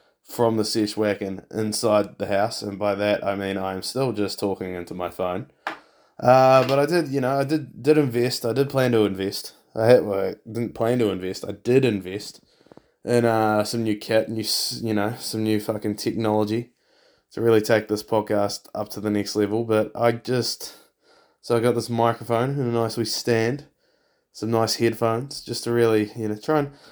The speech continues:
I really wanna just make this a good listening audio experience. Like, oh, good, you know, really give it that professional vibe.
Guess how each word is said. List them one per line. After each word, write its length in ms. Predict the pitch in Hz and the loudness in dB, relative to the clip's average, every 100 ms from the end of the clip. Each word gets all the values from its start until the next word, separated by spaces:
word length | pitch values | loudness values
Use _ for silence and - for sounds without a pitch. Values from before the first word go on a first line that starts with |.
| _ | _
I 60 | 147 | 4
really 160 | 160 | 6
wanna 160 | 151 139 | 6 4
just 200 | 123 123 | 0 -4
make 200 | 131 120 | -4 -2
this 160 | 120 110 | -4 -6
a 40 | |
good 300 | 104 113 110 | -4 -4 -2
listening 580 | 107 113 110 - 104 98 | -2 -2 -2 -6 -6 -4
audio 420 | 104 104 104 98 | 0 0 2 0
experience. 500 | 95 - - 90 87 | -2 -6 -8 -8 -6
Like, 160 | - 110 | -4 4
oh, 120 | 175 | 4
good, 260 | 156 156 - | 4 0 2
you 80 | 156 | 0
know, 100 | 160 | 0
really 260 | 160 202 | 0 0
give 160 | 180 185 | 2 2
it 60 | 151 | 0
that 180 | 139 | -2
professional 840 | - 127 - 120 123 117 - 110 104 | -6 -10 -8 -2 -2 -2 -2 0 -2
vibe. 320 | 98 95 92 | -4 -8 -8